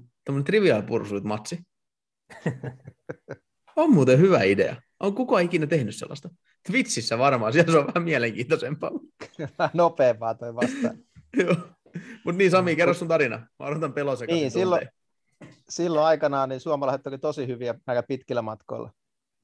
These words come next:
Speaker 3: Ja tota, Ville Ritola, en muista, olinko, oliko olympialaiset vai M M-kisat, mutta tota,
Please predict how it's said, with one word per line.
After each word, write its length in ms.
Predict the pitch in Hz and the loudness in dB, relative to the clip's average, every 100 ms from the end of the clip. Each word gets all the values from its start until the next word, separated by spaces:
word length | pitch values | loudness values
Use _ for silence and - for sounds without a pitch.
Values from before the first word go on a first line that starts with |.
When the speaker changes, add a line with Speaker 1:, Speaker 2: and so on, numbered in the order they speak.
| _ | _
Speaker 3:
Ja 100 | 120 | -8
tota, 460 | 117 117 123 117 - _ _ _ 135 | -6 -4 -2 -2 -4 _ _ _ -6
Ville 260 | 156 143 123 | -2 0 0
Ritola, 520 | 151 151 135 127 - _ _ _ - | -2 0 2 0 -2 _ _ _ -16
en 80 | 127 | -10
muista, 340 | 127 - 131 | -10 -4 0
olinko, 400 | 131 120 139 - - | 0 -2 -4 -4 -6
oliko 300 | 139 127 143 | -6 -2 0
olympialaiset 560 | 147 139 127 123 120 | 0 -2 0 0 -2
vai 240 | 123 127 139 | -4 -4 -4
M 160 | 120 | -6
M-kisat, 340 | 113 113 120 - _ _ _ _ _ _ - | -10 -8 -8 -10 _ _ _ _ _ _ -12
mutta 280 | 120 - 117 | -10 -6 -4
tota, 460 | 117 - 120 117 | -4 -2 0 0